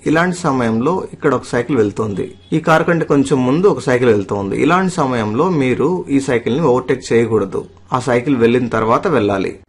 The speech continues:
బస్ స్టాప్ నుండి బయలుదేరుతున్నట్లు సిగ్నల్ ఇస్తున్న బస్సు దగ్గర పడినప్పుడు ఏం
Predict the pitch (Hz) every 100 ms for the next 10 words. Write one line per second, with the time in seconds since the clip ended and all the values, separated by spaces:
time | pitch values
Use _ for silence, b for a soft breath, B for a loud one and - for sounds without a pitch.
0 | - 113 110 - 175 170 127 107 107 160
1 | 147 107 110 117 120 104 104 95 95 -
2 | 117 180 190 120 107 123 110 - 107 98
3 | 92 101 - 143 101 113 104 98 120 113
4 | 101 95 92 131 196 135 117